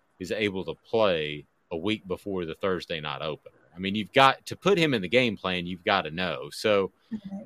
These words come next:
Speaker 1: yeah, I think Josh Heupel is a young coach. It doesn't wanna say, "Hey, N C double A, get off your rear and do something about it." But more established coaches like Nick Saban probably would, whether it would be private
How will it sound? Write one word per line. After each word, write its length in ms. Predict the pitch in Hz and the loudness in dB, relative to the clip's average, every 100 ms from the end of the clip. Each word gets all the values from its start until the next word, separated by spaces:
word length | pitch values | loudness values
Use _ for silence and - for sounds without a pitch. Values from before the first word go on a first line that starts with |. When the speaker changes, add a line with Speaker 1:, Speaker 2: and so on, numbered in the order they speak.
| - | 0
Speaker 1:
yeah, 120 | 147 156 | 2 4
I 80 | 156 | 2
think 200 | 226 135 | 2 4
Josh 280 | 135 127 | 6 6
Heupel 520 | 117 123 120 117 104 104 - | 6 6 6 2 0 -2 -6
is 160 | 95 | -2
a 60 | 98 | -2
young 320 | 95 101 107 | 0 0 0
coach. 400 | - 107 110 110 | 2 2 2 -2
It 60 | 98 | -4
doesn't 280 | 98 92 98 | -4 -4 -10
wanna 160 | 90 | -10
say, 300 | - 92 90 | -6 -4 -4
"Hey, 280 | - 104 104 107 | 0 0 0 -4
N 140 | 98 | -8
C 160 | - 101 | -6 -4
double 280 | 95 95 98 | -4 -4 -2
A, 200 | 104 95 | -2 -2
get 200 | 92 92 | -4 -2
off 260 | 92 - | -4 -6
your 140 | 90 80 | -10 -10
rear 420 | 80 92 104 107 | -4 -2 0 0
and 100 | 80 | -4
do 160 | 85 95 | -8 -8
something 340 | 110 110 131 | -8 -8 -6
about 280 | 127 135 135 | 0 2 2
it." 180 | 147 - _ _ _ _ _ _ _ | 0 -4 _ _ _ _ _ _ _
But 440 | 113 107 101 101 - _ _ - | 4 4 4 -2 -8 _ _ -4
more 220 | 123 127 | 2 2
established 560 | 117 110 107 113 117 - | 2 4 4 2 0 2
coaches 600 | 123 - 127 117 - - | 2 2 -6 -6 -14 -8
like 180 | 98 82 | -6 -4
Nick 140 | 90 | -6
Saban 360 | - 95 82 76 | -2 -2 -2 -8
probably 500 | - 80 69 69 67 | -4 -4 -4 -14 -16
would, 360 | 69 67 - - - | -14 -16 -16 -10 4
whether 380 | 113 110 101 | 6 6 4
it 120 | 98 101 | 2 2
would 180 | 101 87 | -4 -2
be 160 | 95 | -4
private 580 | - 131 139 131 127 | 4 8 8 8 2